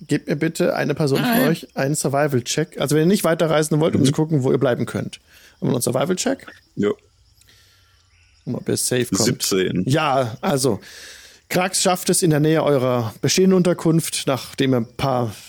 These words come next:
Speaker 1: mm, Meter gegangen seid, eine kleine Höhle zu finden, wo ihr euch zurückziehen könnt. Ist eine Höhle im Dschungel, nicht besonders geräumig, aber schützt euch vor dem Regen.
Speaker 3: Dann sollen wir uns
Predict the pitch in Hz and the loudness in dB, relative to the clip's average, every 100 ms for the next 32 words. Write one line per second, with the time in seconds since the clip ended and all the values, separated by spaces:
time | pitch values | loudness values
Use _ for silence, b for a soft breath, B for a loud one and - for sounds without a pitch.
0 | - - 143 139 139 - 139 117 B B | -20 -6 0 0 0 -4 -10 -14 B B
1 | 151 147 147 147 131 123 143 151 139 139 | -2 2 2 0 0 0 2 2 4 2
2 | 139 143 - - _ - 127 127 127 127 | 2 -2 -4 -10 _ -2 0 2 2 0
3 | 123 127 131 160 170 131 120 123 127 131 | 0 0 2 2 2 0 -2 0 0 -2
4 | 127 139 139 131 131 139 - - b - | 0 2 4 2 2 0 -2 -12 b -2
5 | 147 - 127 117 131 120 - B - - | -2 2 2 2 0 -2 -4 B -6 0
6 | 175 160 190 185 170 123 170 214 226 233 | 2 4 4 4 4 4 4 4 4 0
7 | B B - 175 196 143 139 131 - 131 | B B -2 0 2 4 4 2 0 0
8 | 135 170 196 196 - B B B 147 139 | 2 4 4 2 -2 B B B -2 0
9 | 143 139 131 - _ - - 175 170 143 | 2 0 0 -4 _ -4 -2 0 0 -2
10 | - 139 143 143 139 135 104 95 _ _ | 0 0 2 2 2 2 0 -6 _ _
11 | _ _ _ _ b b b b b b | _ _ _ _ b b b b b b
12 | _ _ - 127 98 85 - - _ _ | _ _ -4 0 2 0 -4 -18 _ _
13 | _ _ _ _ _ _ _ _ _ _ | _ _ _ _ _ _ _ _ _ _
14 | _ _ _ - - 101 - 113 120 104 | _ _ _ -6 0 0 2 2 2 2
15 | 101 - - | 2 0 -4